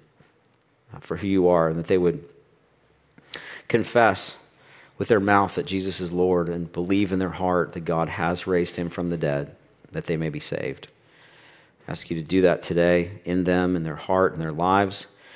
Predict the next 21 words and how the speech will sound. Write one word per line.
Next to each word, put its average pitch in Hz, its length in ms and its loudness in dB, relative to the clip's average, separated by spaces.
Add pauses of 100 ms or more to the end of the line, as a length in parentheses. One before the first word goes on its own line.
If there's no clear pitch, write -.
(360)
And 82 80 -10
for 104 80 4
those 117 180 6
of 120 100 0
us 117 140 4
who 117 120 2
have 110 420 6
done 85 240 2
that, 78 360 -2
Lord, 82 200 -2
who 95 100 -2
know 107 320 6
that 87 260 4
you 87 240 0
are 87 540 0
our - 140 -6
Savior 87 560 0
and 80 80 -2
our 78 100 -2
Lord, 90 320 2
we 87 300 -2